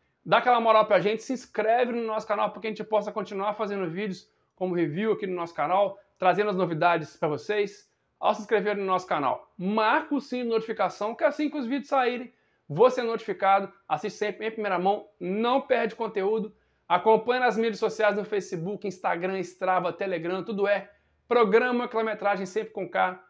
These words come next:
Usa a nossa hashtag Programa Quilometragem, tudo junto. Comprou o Nimbus a partir do nosso review? Posta uma foto correndo com ele pra te dar aquele joinha bacana, aquela incentivada nos seus treinos. E até o próximo vídeo.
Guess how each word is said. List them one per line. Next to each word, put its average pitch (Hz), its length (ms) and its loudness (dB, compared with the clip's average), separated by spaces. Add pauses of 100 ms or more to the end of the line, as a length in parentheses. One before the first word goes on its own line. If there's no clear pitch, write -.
(320)
Usa 233 200 2
a - 20 2
nossa 214 220 0
hashtag 190 580 0 (240)
Programa 226 560 6
Quilometragem, 202 580 0
tudo 175 220 -6
junto. 190 320 -4 (560)
Comprou 285 540 6
o 269 40 4
Nimbus 254 260 2
a 233 60 6
partir 240 280 0
do 220 100 -4
nosso 214 220 -6
review? 196 520 -2 (200)
Posta 190 280 4
uma 185 140 0
foto 180 300 0
correndo 175 320 -4
com 175 100 -10
ele 175 120 -4
pra 180 100 -6
te 170 100 -12
dar 170 80 -2
aquele 175 220 -6
joinha 170 260 -4
bacana, 175 360 -4
aquela 190 180 -8
incentivada 214 600 -4
nos 202 100 -8
seus 190 160 -10
treinos. 180 500 -12 (720)
E 214 80 4
até 240 280 8
o 262 100 10
próximo 247 340 4
vídeo. 196 440 0